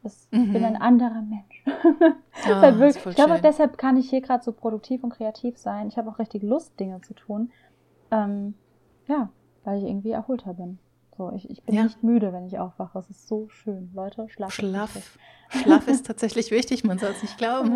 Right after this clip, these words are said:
Speaker 1: Ja.
Speaker 2: Ja.
Speaker 1: Ich brauch so, ich hätte gern so Oropax, die halten und alles rausfiltern. Ich glaub, dann könnte ich auch einfach, außer meinen Wecker, den bitte nicht rausfiltern. Das wär,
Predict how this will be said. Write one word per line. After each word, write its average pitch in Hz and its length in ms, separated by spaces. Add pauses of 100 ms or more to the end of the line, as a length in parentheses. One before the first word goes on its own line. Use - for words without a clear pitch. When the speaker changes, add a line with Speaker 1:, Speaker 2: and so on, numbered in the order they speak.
Speaker 1:
Ja. 247 840 (1600)
Speaker 2:
Ja. 302 240
Speaker 1:
Ich 285 60
brauch 247 220
so, - 160
ich - 260
hätte 262 200
gern 233 200
so 220 140
Oropax, 233 720
die 214 340 (240)
halten 285 720
und 226 200 (100)
alles 208 440
rausfiltern. 214 960 (160)
Ich - 60
glaub, 220 140
dann 214 120
könnte 226 240
ich 226 140
auch 214 180
einfach, 220 360 (280)
außer 262 240
meinen 233 220
Wecker, 202 320
den 208 240
bitte 208 200
nicht 202 220
rausfiltern. 214 580
Das 214 220
wär, 208 240